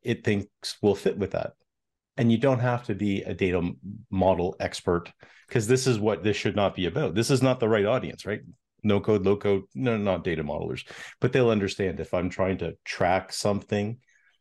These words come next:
they'll understand some of the basic entities or attributes that would be required to fulfill that. So it'll,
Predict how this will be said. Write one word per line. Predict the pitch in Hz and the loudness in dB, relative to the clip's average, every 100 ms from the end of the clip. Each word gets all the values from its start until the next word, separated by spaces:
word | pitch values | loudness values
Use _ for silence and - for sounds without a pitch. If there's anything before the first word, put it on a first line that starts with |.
| _ _ | _ _
they'll | 151 127 | 4 4
understand | 104 - 95 90 87 | 4 2 2 2 0
some | - 101 | 0 -2
of | 87 | -2
the | |
basic | 80 87 85 - 82 - _ _ _ _ _ _ _ _ _ | -2 0 0 0 -2 -6 _ _ _ _ _ _ _ _ _
entities | 113 101 90 104 101 95 | -2 -2 -2 0 0 2
or | 80 | 0
attributes | 95 95 98 82 87 - | 0 0 -2 -2 -4 -2
that | 90 90 | -2 -2
would | 85 | -4
be | 85 | -4
required | 80 85 95 90 85 - | -4 -2 0 0 0 -4
to | 85 | -4
fulfill | - 82 135 110 | -6 -2 0 2
that. | 76 - _ _ _ _ _ _ _ _ _ _ _ - | 0 -4 _ _ _ _ _ _ _ _ _ _ _ -2
So | 131 131 | 2 4
it'll, | 139 | 2